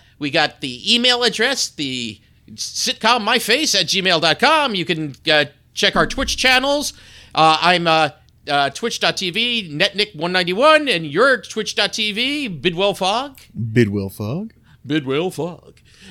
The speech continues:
Speaker 1: Um, we, we are at Twitter. We just have to post some things <laughs> at Sitcom My Face. <laughs> It took s-, took enough time to try to get the, uh, name right on Twitter. We have our, <laughs> we're our,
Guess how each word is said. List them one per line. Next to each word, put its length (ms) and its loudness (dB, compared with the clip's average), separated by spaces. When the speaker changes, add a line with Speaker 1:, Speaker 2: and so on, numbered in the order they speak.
Speaker 1:
Um, 460 4
we, 200 0
we 180 2
are 160 6
at 240 0
Twitter. 360 -2
We 120 -6
just 160 -6
have 100 -4
to 80 -8
post 240 -4
some 140 -6
things 380 -2
<laughs> 520 -6
at 200 0
Sitcom 420 -4
My 120 -4
Face. 480 -6
<laughs> 40 -20
It 120 -2
took 180 -2
s-, 300 0
took 200 -2
enough 220 0
time 300 2
to 100 -10
try 200 2
to 120 2
get 220 0
the, 260 0
uh, 80 4
name 260 0
right 240 0
on 220 -2
Twitter. 460 -6
We 140 4
have 120 4
our, 140 4
<laughs> 160 -20
we're 140 2
our, 160 6